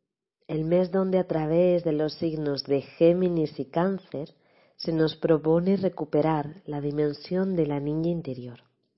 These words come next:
Esto tanto para el juego, el aprendizaje, el asombro o la comunicación, como para volver a lo íntimo,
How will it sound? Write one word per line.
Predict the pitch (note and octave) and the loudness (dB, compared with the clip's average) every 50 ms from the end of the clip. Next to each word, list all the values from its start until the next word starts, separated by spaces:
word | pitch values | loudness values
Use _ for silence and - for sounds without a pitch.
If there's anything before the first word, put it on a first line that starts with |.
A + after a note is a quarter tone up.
| _ _ _ _ _ _ _ _ _ _ _ _ _ _ - | _ _ _ _ _ _ _ _ _ _ _ _ _ _ 2
Esto | - F3+ G3 - - - B3+ C#4 D4 | 4 4 4 2 0 -2 -2 -2 -2
tanto | C#4+ - F3+ E3 D#3 D3 D3+ C#3+ - | -2 -4 -4 -4 -2 -2 -4 -4 -4
para | C#3+ C3 B2+ | -8 -10 -10
el | B2 A#2+ | -10 -10
juego, | - - - E3 E3+ E3 D#3 C#3+ C3 B2 C3+ - _ _ _ _ _ _ _ _ - | -6 0 4 6 6 6 6 4 0 -4 -8 -12 _ _ _ _ _ _ _ _ -6
el | C3 C#3 C#3+ | -4 -2 -2
aprendizaje, | C#3 - C#3+ C3+ C3 C3 B2+ B2 - - - D3 C#3+ D3+ - - - D3 C3+ C3+ | -2 -2 -4 -4 -4 -4 -6 -8 -10 -12 -10 -8 -8 -8 -8 -6 -4 -2 -2 -2
el | C3 C3+ | -2 -4
asombro | C3+ C#3 - - D#3+ D#3+ E3+ F#3 F#3 F3+ F#3+ F#3 | -4 -4 -2 0 2 2 2 2 2 2 4 4
o | F3 E3+ | 4 4
la | D#3+ D3 | 2 0
comunicación, | - - C3+ C3 B2+ B2 B2 B2 - B2+ B2 - - D3+ D#3 D3 C3+ C3 C#3 D#3+ _ _ _ _ - - - - - - - _ _ - | -2 -4 -6 -6 -6 -6 -6 -8 -10 -12 -14 -12 -8 -6 -6 -6 -6 -8 -12 -16 _ _ _ _ -20 -20 -20 -20 -20 -20 -20 _ _ -4
como | - F3 F3 E3+ E3+ E3+ | -2 0 2 2 2 2
para | E3+ E3 D#3+ D#3+ D#3+ | 2 2 4 4 4
volver | E3 E3 D#3+ D#3 D#3 F3 G3 A3+ A#3 B3 - _ - | 4 4 4 6 6 4 4 4 2 -2 -8 _ -8
a | D3 C#3+ C3+ | -6 -4 -2
lo | C3+ C#3 C3+ | 0 0 2
íntimo, | C#3 C#3 C3+ C3 B2+ B2 - B2 A#2 A#2 B2 B2 B2+ | 2 0 0 -2 -6 -10 -12 -16 -16 -16 -16 -18 -18